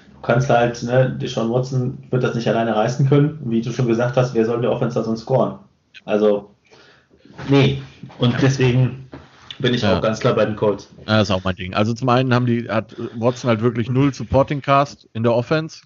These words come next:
Speaker 2: ganz klar. Und, äh, was halt, was man halt auch immer noch bedenken muss, ähm, Phillip Rivers ist der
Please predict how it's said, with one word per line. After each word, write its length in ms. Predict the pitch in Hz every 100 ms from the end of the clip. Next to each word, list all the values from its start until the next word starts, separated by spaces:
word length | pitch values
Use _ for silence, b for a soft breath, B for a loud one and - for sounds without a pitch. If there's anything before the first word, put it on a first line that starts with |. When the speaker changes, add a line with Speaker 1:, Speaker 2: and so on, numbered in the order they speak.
| -
Speaker 2:
ganz 240 | 117 107
klar. 320 | 131 127 151 b b b b b _
Und, 320 | 120 120 123
äh, 240 | 120 120 110
was 140 | 120
halt, 160 | 120 113
was 140 | 117
man 100 | 131
halt 140 | 120 120
auch 160 | 123
immer 120 | 131
noch 200 | 127 120 -
bedenken 380 | 123 117 135 135
muss, 360 | 131 123 -
ähm, 320 | - 113 117
Phillip 260 | 107 131 113
Rivers 400 | 123 135 139 131
ist 340 | - 123 123 -
der 420 | 113 117 113